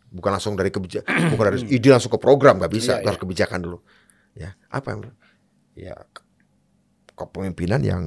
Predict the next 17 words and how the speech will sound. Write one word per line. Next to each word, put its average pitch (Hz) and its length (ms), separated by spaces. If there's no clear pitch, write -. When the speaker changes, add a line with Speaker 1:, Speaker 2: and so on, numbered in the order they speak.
Speaker 1:
down 104 300
to 104 160
earth - 140
futurist, - 680
penyongsong 117 460
masa 113 240
depan 101 280
yang 98 140
membumi, 95 580
yang 160 220
itu 170 220
dimungkinkan 180 680
karena 107 240
ada 113 100
teknologi 165 500
hari 147 240
ini. 151 140